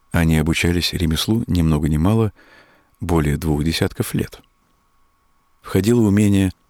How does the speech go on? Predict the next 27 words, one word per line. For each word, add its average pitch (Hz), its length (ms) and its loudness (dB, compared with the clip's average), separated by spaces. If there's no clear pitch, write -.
заставить 98 460 0
людей 82 280 0
плакать, - 440 -4
смеяться, 78 680 -2
пускаться - 460 -6
в - 100 -16
пляс, 80 340 -2
засыпать, 85 720 -4
воевать. 78 760 -4
То - 100 0
есть - 200 -2
они 92 240 2
управляли 80 640 -2
психикой - 520 -4
человека. 110 540 -2
И 92 120 2
мы 87 120 4
с - 100 -2
вами 101 180 2
хорошо 113 320 -2
знаем, 80 460 -4
что - 180 -2
древние 123 380 2
китайцы - 520 -2
приписывали 139 520 0
строю 131 420 2
музыки 147 460 0